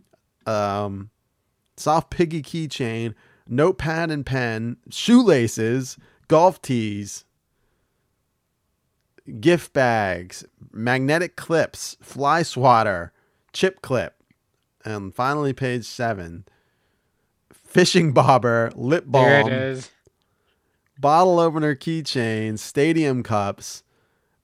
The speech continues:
Speaker 1: just blank cards for a dollar twenty-five. <laughs> Pens, stickers, bumper stickers, pencil, postcards, and a character tattoo. Good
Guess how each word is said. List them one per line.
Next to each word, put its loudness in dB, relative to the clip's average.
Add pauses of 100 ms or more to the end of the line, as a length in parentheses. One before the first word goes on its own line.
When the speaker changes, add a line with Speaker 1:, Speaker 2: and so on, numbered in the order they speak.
Speaker 1:
just -8
blank 2
cards 2 (140)
for -6
a -4
dollar 4
twenty-five. -2 (880)
<laughs> -6
Pens, 0
stickers, -2
bumper 0
stickers, -2 (320)
pencil, 2 (380)
postcards, -2 (400)
and -8
a -8 (100)
character -2
tattoo. -2 (760)
Good -4